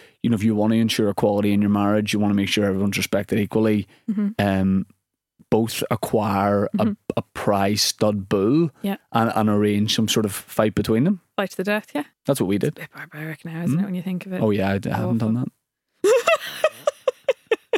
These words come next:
Speaker 2: I don't think anyone thought you actually had. Um, now, Maeve goes on to, you know, live a while longer, but her death is interesting. I-, it's difficult to know which order in which to tell you about her death.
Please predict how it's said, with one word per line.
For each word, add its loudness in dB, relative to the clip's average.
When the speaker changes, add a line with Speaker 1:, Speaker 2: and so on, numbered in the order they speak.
Speaker 2:
I -20
don't -2
think -2
anyone -2
thought -2
you -2
actually -4
had. -4
Um, 2
now, 0
Maeve -2
goes 2
on 2
to, 0
you 0
know, 0
live 2
a 2
while 2
longer, 0
but 0
her -4
death -4
is -2
interesting. -2
I-, -8
it's -4
difficult 2
to 0
know 4
which 0
order 2
in 2
which 0
to -2
tell 0
you 2
about 0
her 0
death. -2